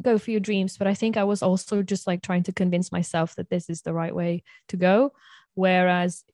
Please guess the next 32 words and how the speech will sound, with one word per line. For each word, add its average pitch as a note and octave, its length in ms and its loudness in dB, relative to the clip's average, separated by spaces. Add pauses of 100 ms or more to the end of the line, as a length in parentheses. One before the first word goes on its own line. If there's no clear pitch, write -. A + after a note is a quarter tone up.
(220)
eh, F3 720 -2 (120)
the G3 80 -2
truth G3+ 240 -2
is, G#3 140 0
was F3+ 140 2
that F3 180 0
I, F3 260 2
I F#3+ 40 4
was G3 220 2
scared E3+ 500 -4
too. G3+ 200 2
I E3+ 100 2
was F3+ 280 -2
always G3 360 4
scared. E3+ 320 -4
And F3+ 240 2
there F#3 180 4
is F#3 180 2
no A3 340 6
guarantee, F#3 840 0 (420)
even F#3 280 2
if F3+ 220 4
you, F3+ 180 0
you F3+ 240 -2
are E3 100 -2
working G3+ 380 2
towards F3 260 -4
and E3 120 -6
trying F3+ 280 -2
to - 120 -12
be E3+ 100 -2
everything G#3+ 680 0